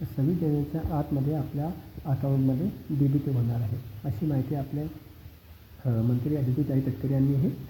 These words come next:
दिलेली आहे आणि ही कन्फर्मेशन न्यूज आहे, कारण की त्यांनी हे सर्व काही, अ, पेपर आउट सुद्धा झालेलं आहे. तर ही बातमी अतिशय महत्त्वाची आहे, ही बातमी जास्तीत जास्त महिलांपर्यंत शेअर करण्याचा प्रयत्न करा. अ, आता प्रश्न आहे की, अ, यामध्ये एकवीसशे मिळणार आहे की पंधराशे मिळणार आहे,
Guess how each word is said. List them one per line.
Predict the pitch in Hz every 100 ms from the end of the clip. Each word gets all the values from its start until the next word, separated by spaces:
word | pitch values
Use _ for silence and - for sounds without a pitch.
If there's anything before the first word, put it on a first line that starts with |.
| - -
दिलेली | 135 131 127 127
आहे | 120 131
आणि | 147
ही | 160 202
कन्फर्मेशन | 156 139 160 147 147
न्यूज | 131 123 120
आहे, | 101 - - -
कारण | 131 135
की | 139
त्यांनी | 135 135
हे | 156
सर्व | 156 135
काही, | 139 151 208 - -
अ, | - - 127 127 127 127
पेपर | 139 139
आउट | 139
सुद्धा | 135 135 - 156
झालेलं | 131 113 117
आहे. | - - - - -
तर |
ही | 147 139 196
बातमी | 151 - 175
अतिशय | 156 156 151
महत्त्वाची | 165 143 139 139
आहे, | 139
ही | 190 - - 151
बातमी | 151 139 160
जास्तीत | - 175
जास्त | 143 175
महिलांपर्यंत | 147 131 143 139 135
शेअर | 135 135
करण्याचा | 151 135 131
प्रयत्न | 135 120 - -
करा. | 131 - - - - - -
अ, | 131
आता | 120 123 - 160 160 160 -
प्रश्न | 143 - 170
आहे | 170 156
की, | 160 175 220 - - - -
अ, |
यामध्ये | 135 131 127 139 170 147
एकवीसशे | - 170 175
मिळणार | 165 170
आहे | 160
की | 160 208 262 -
पंधराशे | 175 139 131 127
मिळणार | 123 123
आहे, | 131